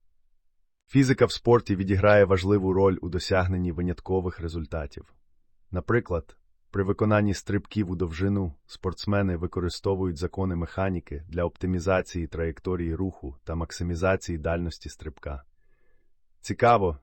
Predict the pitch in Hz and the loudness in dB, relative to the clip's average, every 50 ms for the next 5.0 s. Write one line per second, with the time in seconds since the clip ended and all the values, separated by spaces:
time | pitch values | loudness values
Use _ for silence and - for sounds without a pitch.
0 | _ _ _ _ - - - 101 92 - - - 107 104 90 - - - 90 107 | _ _ _ _ -16 -2 -2 0 0 0 0 2 2 2 2 -2 -8 -4 -2 -2
1 | 104 - 92 87 82 80 - - - 95 - - - 95 87 - - 82 82 85 | -2 -2 -4 -6 -6 -8 -10 -6 -6 -6 -4 0 -2 -2 0 -2 -6 -8 -8 -6
2 | - - 87 - - 110 107 - - - 90 90 95 90 90 85 71 69 80 80 | -6 -8 -8 -6 -4 -6 -6 -6 -6 -4 -4 -2 -2 -2 -4 -6 -8 -10 -2 2
3 | 98 95 98 95 90 92 98 - - 92 87 - - 95 92 87 85 - - - | 4 4 4 4 2 0 -2 -2 -2 -6 -8 -6 -4 -4 -2 -2 -4 -6 -10 -6
4 | - 87 85 82 - - - 82 76 - 82 82 82 80 80 - - - - - | -4 -4 -4 -4 -6 -8 -10 -10 -8 -6 -6 -6 -6 -6 -8 -10 -14 -16 -16 -18